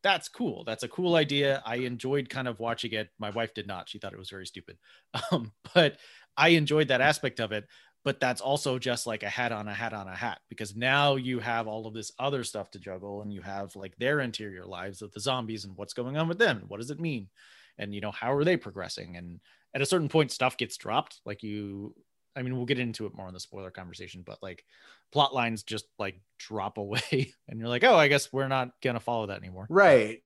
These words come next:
Speaker 2: And
Speaker 1: Right.
Speaker 2: the whole zombie, like, I agree, like, the zombie interior life, there are smart zombies. Like, that was actually kind of interesting, but it's all kind of negated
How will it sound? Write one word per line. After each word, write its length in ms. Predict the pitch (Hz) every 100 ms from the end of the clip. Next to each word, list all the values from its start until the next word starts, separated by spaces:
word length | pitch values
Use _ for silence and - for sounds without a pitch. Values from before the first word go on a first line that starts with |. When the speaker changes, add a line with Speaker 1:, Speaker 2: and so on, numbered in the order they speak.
| -
Speaker 2:
And 120 | 196
Speaker 1:
Right. 20 |
Speaker 2:
the 80 | 214
whole 220 | 254 262
zombie, 340 | 151 190 196 180
like, 240 | 156 135
I 120 | 185
agree, 220 | 190 202
like, 140 | 143 123
the 100 | 131
zombie 380 | 139 156 147 143
interior 560 | 127 - 139 131 127
life, 420 | 117 117 120 120 -
there 140 | 117 110
are 140 | 107
smart 360 | - 123 113 104
zombies. 380 | 104 120 139
Like, 160 | 131 113
that 140 | 135 139
was 80 |
actually 220 | 127 123 139
kind 180 | 135
of 60 | 113
interesting, 320 | 120 143 156
but 80 | 135
it's 100 | 123
all 140 | 131
kind 240 | 135 127 123
of 140 | 110
negated 680 | 110 104 98 101 117 127 123